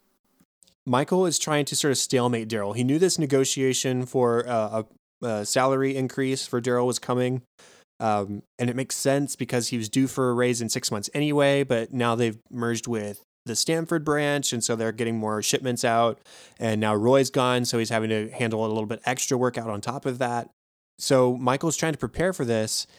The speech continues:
and is using negotiation tactics that he printed off of Wikipedia to keep Daryl at bay.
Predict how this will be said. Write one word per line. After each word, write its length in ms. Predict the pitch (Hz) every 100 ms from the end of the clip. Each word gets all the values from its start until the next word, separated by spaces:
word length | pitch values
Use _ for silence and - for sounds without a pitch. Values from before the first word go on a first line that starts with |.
| _ _ -
and 160 | 123
is 140 | 123 127
using 260 | 143 156
negotiation 760 | 139 120 139 156 147 143 151 147
tactics 440 | 131 117 - 120
that 120 | 127 120
he 60 |
printed 320 | 113 135 143
off 160 | 139 127
of 100 | 120
Wikipedia 840 | 131 - - 160 135 107 92 95 - _ _ _
to 80 | 135
keep 260 | - 147 127
Daryl 400 | 135 123 120 113
at 180 | 113 110
bay. 420 | 123 110 98